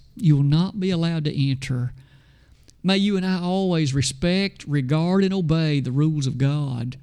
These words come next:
for they're not to be broken. They're not meant for that. And so, as we close that slide, we've been reminded today about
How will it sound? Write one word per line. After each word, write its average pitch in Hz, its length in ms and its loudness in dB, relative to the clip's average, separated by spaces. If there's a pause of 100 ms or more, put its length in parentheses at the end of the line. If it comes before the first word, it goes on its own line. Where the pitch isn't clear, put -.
for 185 100 -2
they're 208 180 -2
not 214 380 -4
to 170 60 -4
be 160 100 2
broken. 143 640 0
They're 165 100 -2
not 202 540 2 (340)
meant 143 300 2 (120)
for 127 120 -4
that. 117 640 -4 (960)
And 156 160 2
so, 180 260 2
as 139 100 2
we 151 100 -2
close 165 340 -2
that 135 160 -8
slide, 131 540 -8 (1300)
we've 170 220 8
been 170 160 8
reminded 160 480 6
today 147 420 2
about 151 400 -6